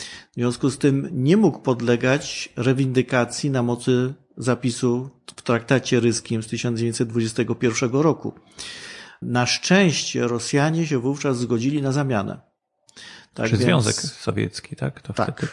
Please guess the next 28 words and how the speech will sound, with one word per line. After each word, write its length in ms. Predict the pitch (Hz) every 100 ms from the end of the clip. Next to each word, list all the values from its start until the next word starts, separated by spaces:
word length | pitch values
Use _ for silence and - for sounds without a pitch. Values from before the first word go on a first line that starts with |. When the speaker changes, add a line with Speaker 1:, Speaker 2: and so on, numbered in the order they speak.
| -
Speaker 2:
Mhm. 240 | - 151 -
Speaker 1:
tak 340 | 117 131 -
jest, 280 | 117 117 -
tak 220 | 113 110
jest. 520 | 117 151 151 - - - - - 127
Władze 360 | 123 120 120
ówczesne 680 | 113 120 113 - 123 117 120 -
godziły 420 | - 123 131 123
się 160 | 117 113
na 160 | 107 107
zamianę 560 | 143 143 139 123 107
Szczerbca 720 | - - 120 120 - 180 254 - - - - _
na 240 | 127 127 -
obraz 840 | 139 120 113 127 143 - - - - _
pochodzący 580 | 127 123 123 123 120 120
zresztą 300 | 113 - 113
z 40 |
kolekcji 400 | - 113 110 123
Stanisława 420 | - 120 110 117
Augusta 340 | 117 117 - 117
Poniatowskiego, 880 | 117 113 117 113 - 107 131 269 - - - - - - -
który 240 | - 151
jest 120 | 143 123
dzisiaj 540 | 120 135 120 120 123 - - 131
w 20 |
galerii, 560 | 135 123 110 107 110 - - - 117 117
e, 300 | 113 113 120
Ermitażu. 840 | 127 127 120 123 107 135 226 330